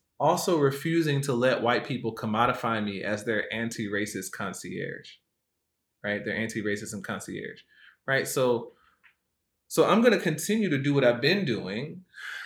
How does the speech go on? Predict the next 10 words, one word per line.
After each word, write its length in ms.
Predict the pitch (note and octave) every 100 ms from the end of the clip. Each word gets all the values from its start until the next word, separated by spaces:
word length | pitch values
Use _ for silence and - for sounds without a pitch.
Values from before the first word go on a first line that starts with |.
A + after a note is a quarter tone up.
| -
right? 200 | B2 A2+
And 160 | A2+ A2+
that 140 | A#2
is, 300 | A2+ G#2+ - _ _ _ -
you 60 | A2+
know, 140 | G#2
calling 520 | - - C3 C3+ B2
out 240 | A#2+ A#2 A2+
white 220 | A2 -
supremacy, 920 | A2 - G#2+ G#2 - G2+ G2+ G2+ F#2+